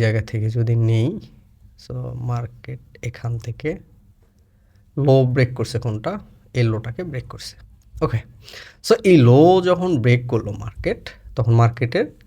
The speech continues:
স্টক, change of character। এলো, এই হাইটা কিন্তু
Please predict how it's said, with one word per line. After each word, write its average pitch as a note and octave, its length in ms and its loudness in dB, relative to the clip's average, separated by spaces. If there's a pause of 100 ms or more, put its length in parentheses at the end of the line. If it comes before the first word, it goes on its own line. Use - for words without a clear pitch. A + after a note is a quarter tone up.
(120)
স্টক, C#3 220 4 (340)
change D3+ 280 8 (100)
of A#2 80 -6 (180)
character। A#2 400 -2 (400)
এলো, D3+ 180 10 (180)
এই D3+ 140 8
হাইটা C3+ 280 6
কিন্তু D#3 180 2